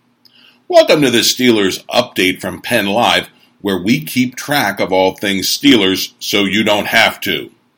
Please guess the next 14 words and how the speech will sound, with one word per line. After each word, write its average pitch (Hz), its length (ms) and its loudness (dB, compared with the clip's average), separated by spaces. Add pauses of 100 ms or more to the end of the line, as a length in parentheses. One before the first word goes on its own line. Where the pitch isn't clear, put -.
(920)
No, 139 760 4
quarterback 160 640 4
Mason 143 500 2
Rudolph, 113 640 4
drafted 107 460 0
in 107 100 -2
the 110 80 -4
third 110 400 0
round 104 480 0
out 95 160 2
of 87 180 -8
Oklahoma 107 540 -2
State, 90 400 0 (560)
isn't 117 580 0